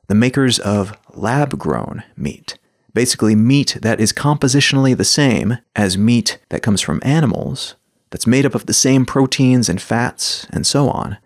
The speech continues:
But instead of being grown on an animal, which is then killed, so you can harvest the meat, these lab-grown products are grown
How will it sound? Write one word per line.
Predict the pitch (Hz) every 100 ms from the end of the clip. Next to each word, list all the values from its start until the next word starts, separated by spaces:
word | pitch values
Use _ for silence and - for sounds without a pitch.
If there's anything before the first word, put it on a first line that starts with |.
| _
But | - -
instead | 113 - 269
of | -
being | 165 127 110
grown | - 127 143 143
on | 131 123 127 135
an | 113
animal, | - 160 170 110 - 120 -
which | 104
is | 98 -
then | 113 104
killed, | - 160 - 90 120 131 _
so | -
you |
can | 110 104
harvest | 107 117 117 110 - - -
the | 76 90
meat, | 123 120 107 - _ -
these | 110 76
lab-grown | 80 117 131 131 123 120 117
products | 107 147 123 107 -
are | 110
grown | 87 120 135 143 120 117